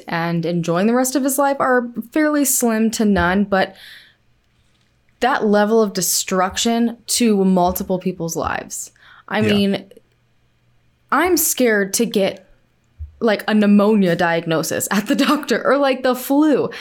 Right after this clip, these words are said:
Speaker 1: And, you know, Powell had cancer when he was young. He had childhood leukemia. And,
Speaker 2: Yeah.
Speaker 1: like, knowing the things he went through and how it affected everybody in his family,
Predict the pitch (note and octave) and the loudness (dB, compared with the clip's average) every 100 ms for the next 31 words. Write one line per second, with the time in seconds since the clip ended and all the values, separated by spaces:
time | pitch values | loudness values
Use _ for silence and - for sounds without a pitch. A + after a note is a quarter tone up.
0 | - - - _ - A#3+ A#3+ A#3 A#3 - | -14 -16 -18 _ -4 0 2 2 2 0
1 | A#3 A3 G#3 - C4 D4 C#4 A3 G3 F#3+ | 0 0 -2 -2 0 2 2 2 2 0
2 | - _ _ _ - F#3+ G#3 G3 G3 - | -2 _ _ _ -10 -4 0 0 0 -4
3 | - - F#3 F3 F3+ D#3 E2 - F#3 F3+ | -10 -4 -2 0 0 0 -2 -4 -4 0
4 | G3+ G3 E3+ - B2 F#3 G3+ G3 - G#3+ | 0 0 -2 -4 -4 -2 -2 -4 -2 -2
5 | G3+ G3 F#3 E3+ - F3+ D2+ D#2+ - F#3+ | -2 -2 -2 -2 -2 -2 -2 -6 -2 -2
6 | F#3+ F#3+ F#3+ - - - F#3+ F#3 F3+ G3 | 0 -2 -4 -8 -16 -10 -4 -2 0 2
7 | G#3 C4 D#4 D4+ C#4+ C4+ C4 C#4+ G#3+ G3 | 4 2 2 0 0 0 2 2 0 0
8 | F#3 B3+ C4 C4+ - G3 F3 - - - | -2 0 2 2 0 -2 -4 -6 -8 -2
9 | F#3+ G3+ A3 G#3 G3 - F#3+ F3+ A3 G3+ | 0 0 0 -2 -4 -6 -6 -4 -2 -2
10 | - - F3 F#3+ F#3 F3+ E3+ - - A3 | -4 -6 -2 0 0 -2 -2 -4 -2 -2
11 | B3 B3+ C4 C4 | 2 2 2 0